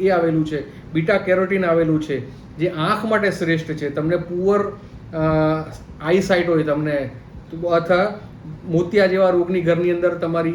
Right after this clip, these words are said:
હિસ્ટ્રી હોય તો એ આંખનું ડિજનરેશન અટકાવે છે, મોતિયાને આવતો પણ અટકાવી શકે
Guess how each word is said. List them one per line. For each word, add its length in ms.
હિસ્ટ્રી 380
હોય 220
તો 140
એ 420
આંખનું 460
ડિજનરેશન 580
અટકાવે 520
છે, 200
મોતિયાને 440
આવતો 360
પણ 120
અટકાવી 420
શકે 360